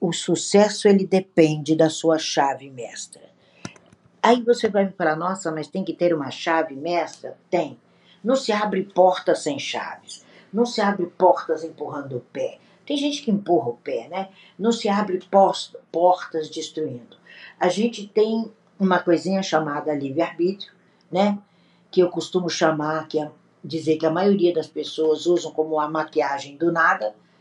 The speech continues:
que saem do nada pra coisa nenhuma, mas que nos mostra, né? Nós precisamos de um espelho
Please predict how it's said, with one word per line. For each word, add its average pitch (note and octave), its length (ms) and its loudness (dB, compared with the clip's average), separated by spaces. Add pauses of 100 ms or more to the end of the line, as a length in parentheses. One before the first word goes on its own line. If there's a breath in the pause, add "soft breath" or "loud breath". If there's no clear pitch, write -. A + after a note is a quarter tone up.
(120)
que D#3+ 100 -6
saem D#3+ 360 0
do D3+ 120 -4
nada D#3 400 -2
pra C3+ 140 -12
coisa D3+ 340 -2
nenhuma, F#3+ 460 -4 (420 soft breath)
mas A3+ 220 2
que B3 120 0
nos B3+ 220 0
mostra, F3 640 2 (180)
né? F#3 280 -6 (480 soft breath)
Nós G#3+ 240 0
precisamos A#3+ 580 0
de G#3 140 2
um B3 80 2
espelho E3+ 680 2